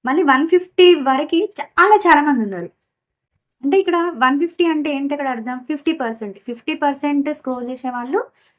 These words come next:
ఫిఫ్టీ పర్సెంట్ కంటే ఎక్కువ ఉన్నారు. ఆ ఫిఫ్టీ పర్సెంట్ దాటి మనం ముందుకు వెళ్ళాలంటే ఎంత? సిక్స్టీ, సెవెంటీ, ఎయిటీ పర్సెంట్కి వెళ్ళాలి. ఇప్పుడు టూ థర్టీ మార్క్స్ అంటే ఎంత పర్సెంట్?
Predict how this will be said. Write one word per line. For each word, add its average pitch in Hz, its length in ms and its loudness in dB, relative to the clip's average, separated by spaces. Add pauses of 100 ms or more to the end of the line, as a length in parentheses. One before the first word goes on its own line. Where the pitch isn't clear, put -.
ఫిఫ్టీ 285 240 -2
పర్సెంట్ 330 420 0
కంటే 302 200 -2
ఎక్కువ - 220 -8
ఉన్నారు. 190 260 -6 (440)
ఆ 277 60 2
ఫిఫ్టీ 330 280 -2
పర్సెంట్ 349 380 2 (100)
దాటి 247 320 2
మనం 339 200 2
ముందుకు 285 260 0
వెళ్ళాలంటే 277 440 -2
ఎంత? 262 240 -4
సిక్స్టీ, 262 380 -8
సెవెంటీ, 240 340 -4
ఎయిటీ 233 220 -4
పర్సెంట్కి 226 420 -6
వెళ్ళాలి. 196 280 -8 (460)
ఇప్పుడు 254 160 -8
టూ 302 100 -2
థర్టీ 302 240 0
మార్క్స్ 285 360 0
అంటే 330 160 0
ఎంత 262 140 -2
పర్సెంట్? 285 440 -2